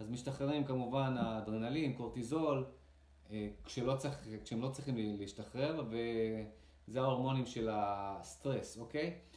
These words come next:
אז, אה, הביטלס, מה שהיה להם, אה,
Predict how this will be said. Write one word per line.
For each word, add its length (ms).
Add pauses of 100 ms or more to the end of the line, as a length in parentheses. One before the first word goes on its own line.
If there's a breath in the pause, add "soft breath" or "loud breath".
(200 loud breath)
אז, 280
אה, 140
הביטלס, 580
מה 120
שהיה 260
להם, 320 (140)
אה, 140